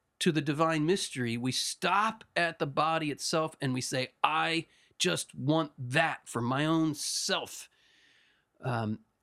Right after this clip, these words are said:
it's a refusal of transcendence. It's a refusal of the theology of the body. I just want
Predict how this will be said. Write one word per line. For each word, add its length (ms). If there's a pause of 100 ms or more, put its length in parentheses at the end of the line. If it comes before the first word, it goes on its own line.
(100)
it's 180
a 60
refusal 880
of 140
transcendence. 1120
It's 180
a 80
refusal 800
of 380 (460)
the 160
theology 1000
of 160
the 80
body. 480 (920)
I 180
just 240
want 400